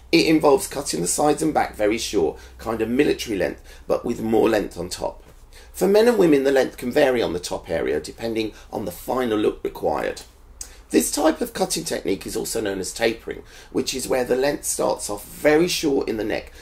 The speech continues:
and gradually gets longer as it goes up the back of the head.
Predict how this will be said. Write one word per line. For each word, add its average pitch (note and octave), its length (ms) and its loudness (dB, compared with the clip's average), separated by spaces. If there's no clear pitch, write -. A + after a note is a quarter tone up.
and A2 160 -8
gradually B2+ 420 4
gets - 280 4
longer G2 260 0
as G2 140 0
it - 120 -6
goes G#2 240 0
up F#2+ 140 -6
the F#2+ 60 -8
back E2+ 240 -8
of - 60 -12
the E2 60 -10
head. C2+ 260 -10